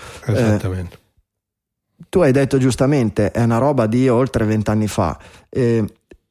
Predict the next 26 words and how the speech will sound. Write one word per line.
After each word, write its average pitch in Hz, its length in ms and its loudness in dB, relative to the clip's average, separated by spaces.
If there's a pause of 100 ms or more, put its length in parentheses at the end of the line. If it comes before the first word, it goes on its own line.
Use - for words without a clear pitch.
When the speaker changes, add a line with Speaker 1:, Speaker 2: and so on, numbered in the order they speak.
Speaker 1:
ma 156 240 0
il 147 100 0
problema 160 420 0
non 110 220 0
è 165 340 -4 (100)
la 85 160 -4
quantità 107 440 -4
di 101 120 -4
tempo, 90 480 -4
ma 104 180 -2
il 101 80 -4
problema 170 400 -2
è 117 60 -4
che 107 100 -6
si - 140 -8
son 113 200 -2
trasformati, 110 1000 -4
si - 140 -4
è - 20 -4
trasformata 110 960 -4
la, 78 280 -6
la, 67 160 -6
la, 62 200 -8
la, 58 180 -10
la, 57 200 -10
la, - 260 -14